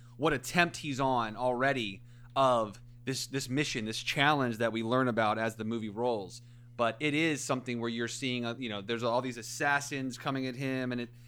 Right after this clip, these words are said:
it even plays into the, the secondary and tertiary villains of video games where you're like, "That's not the real boss." And, you know, the real boss is, in this case, you know, I guess Mel Gibson's character. But, I mean, it does, it,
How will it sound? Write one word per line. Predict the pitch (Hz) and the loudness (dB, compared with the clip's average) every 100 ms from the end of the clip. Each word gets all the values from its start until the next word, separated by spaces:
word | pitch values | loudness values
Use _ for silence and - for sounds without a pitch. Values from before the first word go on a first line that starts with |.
| - - | -16 -4
it | 143 | -2
even | 147 120 | -2 -4
plays | - 139 135 | -2 -2 0
into | 135 131 120 | -2 -4 -2
the, | 117 113 110 - - - - - | 0 0 0 -6 -16 -20 -16 -4
the | 113 110 | -2 -2
secondary | - 147 135 131 127 127 | 0 0 0 0 2 2
and | 120 113 | 0 -2
tertiary | 139 - 131 123 120 117 113 113 | -2 -2 -2 -2 -2 -4 -6 -6
villains | 117 135 131 120 | 0 2 4 2
of | 117 | 0
video | 113 123 117 | 0 2 2
games | 107 113 113 104 | 2 2 2 2
where | 117 | 2
you're | 110 | 4
like, | 107 104 - | 4 2 2
"That's | 135 - | 2 4
not | 131 120 | 2 2
the | 101 | 0
real | 107 104 | 0 2
boss." | 117 117 101 - | 6 6 6 0
And, | 107 | -4
you | 107 | -4
know, | 101 92 | -4 -6
the | 104 | -6
real | 113 117 107 | 0 2 2
boss | 98 110 107 107 | 0 0 2 0
is, | 104 92 - - - - - - | -6 -10 -12 -16 -20 -20 -20 -8
in | 107 | 0
this | 123 - | 2 2
case, | - 117 120 | 0 -2 0
you | 107 | 0
know, | |
I | 101 | 0
guess | 113 - - - - | -2 -4 -12 -18 -6
Mel | 120 110 | 0 2
Gibson's | 107 143 143 127 104 | 4 4 4 0 -2
character. | - 107 98 - 95 - - - - | -2 -2 -2 -4 -6 -8 -14 -20 -8
But, | - 131 | 2 4
I | 127 | 6
mean, | 127 120 113 110 - - - - - - - - - - - - - - - | 4 2 0 -4 -10 -20 -20 -20 -20 -20 -20 -20 -18 -18 -18 -20 -20 -8 0
it | 170 139 | 0 4
does, | 170 196 214 214 190 - | 8 10 10 8 4 0
it, | 170 - | -2 -4